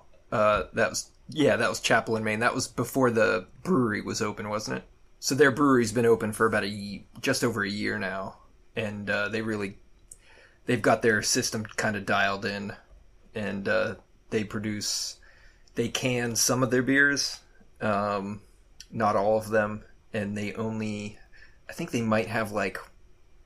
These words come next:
a handful of restaurant accounts that they s-, they, they'll give kegs to, but it's mostly supposed to stay in-house just to get people there. But, uh,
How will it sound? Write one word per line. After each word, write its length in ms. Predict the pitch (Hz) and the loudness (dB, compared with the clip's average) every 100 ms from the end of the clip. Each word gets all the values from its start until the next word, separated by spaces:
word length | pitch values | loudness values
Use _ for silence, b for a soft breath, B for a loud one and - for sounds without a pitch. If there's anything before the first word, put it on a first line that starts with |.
| - - - _ - - - - - | -20 -20 -20 _ -20 -20 -20 -12 -8
a 40 | |
handful 760 | - 123 120 117 - 123 117 117 | -8 -6 -4 -4 0 4 6 6
of 140 | 104 | 4
restaurant 460 | 110 107 - 117 113 | 2 2 2 0 0
accounts 500 | - 120 117 - - | 0 0 0 -2 -4
that 160 | 104 | -4
they 80 | 101 | -2
s-, 180 | 107 - - | -2 -2 -4
they, 220 | 113 101 | -6 -4
they'll 160 | 95 113 | 0 0
give 280 | 104 117 - | 0 -4 -2
kegs 340 | 117 110 107 | 0 2 0
to, 300 | - 120 117 | 0 0 -2
but 360 | 107 110 104 - - b b | 0 0 0 -2 -14 b b
it's 180 | 123 117 | -6 -4
mostly 460 | 123 117 117 123 113 | 0 2 2 0 0
supposed 480 | - 113 117 110 - | 0 0 -2 0 -2
to 80 | |
stay 320 | 107 - 104 101 | -2 -2 -2 -4
in-house 640 | 101 101 101 101 - - - - | -2 -2 -2 -4 -8 -10 -14 -6
just 320 | 110 - - | -2 -2 -2
to 220 | 90 78 - 110 | -4 -6 -10 -6
get 180 | 120 - | -6 -4
people 240 | 110 107 | -6 -6
there. 300 | 101 101 110 - - | -4 -4 -6 -12 -8
But, 320 | 117 104 - 110 | -2 -2 -4 -4
uh, 300 | 104 104 | -2 -2